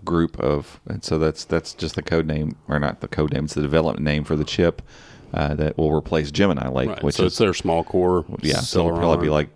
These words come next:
Speaker 1: N forty-one hundred or forty-two hundred or something. So there'll
Speaker 2: Yeah.
Speaker 1: be something in that range. Uh, those haven't come out yet. There, there are no laptops with that in it, but it's, it brings a nanometer, the process down.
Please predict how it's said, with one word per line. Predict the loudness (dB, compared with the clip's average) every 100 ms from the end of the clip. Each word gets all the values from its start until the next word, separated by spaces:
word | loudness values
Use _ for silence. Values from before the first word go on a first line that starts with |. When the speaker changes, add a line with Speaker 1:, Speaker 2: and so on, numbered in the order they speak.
| -8 0
Speaker 1:
N | 2 2 -2 -6 -4
forty-one | 0 2 2 2 2 2
hundred | -2 -2 -2 -2
or | -2
forty-two | -2 -2 -2 0 0
hundred | 0 -2
or | -2
something. | -2 -2 0
So | 2
there'll | 4 4
Speaker 2:
Yeah. |
Speaker 1:
be | 2
something | 2 0 0
in | 0
that | 0 0
range. | 0 0 -2 -2 2
Uh, | 2 4
those | 4 4 4
haven't | 2 2
come | 0 2
out | 2 2
yet. | 0 0 0
There, | 0
there | 0 0
are |
no | 2
laptops | 2 2 0 -2 -2
with | 0
that | 0 2
in | 2
it, | -2 2
but | 2 2 -2 -20 -20 -20 -20 -20 -8 0
it's, | 0 0 -6 -2
it | -2 2
brings | 0 2
a | 2
nanometer, | 4 4 4 2 0
the | -2
process | 2 2 2 -4 -4
down. | -2 -2 -4